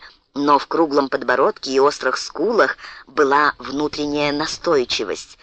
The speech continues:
приятное лицо. «Ну ладно, знаю», улыбнулся Олег. «Завоевал половину Европы». Он натянул сапоги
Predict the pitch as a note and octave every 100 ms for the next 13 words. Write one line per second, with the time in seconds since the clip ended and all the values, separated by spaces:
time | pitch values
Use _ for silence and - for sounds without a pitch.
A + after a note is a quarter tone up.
0 | _ - D4 A3 D#3+ B2+ - A#2+ A#2 C3
1 | - - A#2 - _ _ _ _ _ _
2 | _ _ _ _ _ - C4 D#4+ E4 F#3
3 | C3 C3 B2+ C3 C3+ F#3+ A#3 C#3 B2+ C#3
4 | D3 C#3+ C#3+ C#3 C#3 C#3+ C3 A2 - _
5 | _ _ - C4+ C4+ A#3 G3+ F#3 E3+ D3+
6 | D3 C#3 C#3 C3+ B2 A2 F2 - _ _
7 | _ _ _ _ _ _ - F4+ E4+ -
8 | B3+ F4 - A3 E3+ F#3+ D#4 G4